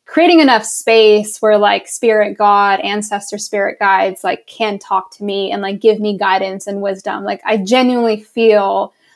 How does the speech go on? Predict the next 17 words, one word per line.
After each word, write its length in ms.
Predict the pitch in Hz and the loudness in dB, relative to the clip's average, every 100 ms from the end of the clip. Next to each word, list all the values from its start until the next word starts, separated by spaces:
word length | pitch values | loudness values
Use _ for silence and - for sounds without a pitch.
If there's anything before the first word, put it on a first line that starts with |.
| _ | _
that's 480 | 202 202 254 247 - | -2 2 4 2 -4
when 100 | 233 | -6
I'm 180 | 208 202 | -4 -6
thriving, 580 | 208 208 208 196 196 196 | -2 0 0 -2 -6 -6
is 120 | 208 | -6
when 160 | 214 208 | -4 -4
I'm 80 | 202 | -6
creating 460 | - 233 220 214 | -6 0 0 0
enough 300 | 202 196 196 | -4 -8 -10
space 680 | - - 202 196 196 202 - | -14 -10 -6 -4 -4 -8 -10
for 320 | - 214 202 196 | -2 0 0 -2
like 320 | 202 196 _ _ _ | -4 -6 _ _ _
that 420 | 202 220 208 - - | -2 0 0 -2 -10
to 100 | 226 | -10
come 280 | - 185 | -8 -8
in. 340 | - - - - _ _ _ | -8 -10 -12 -14 _ _ _
Um, 540 | - 208 190 196 165 | -2 0 0 -2 -4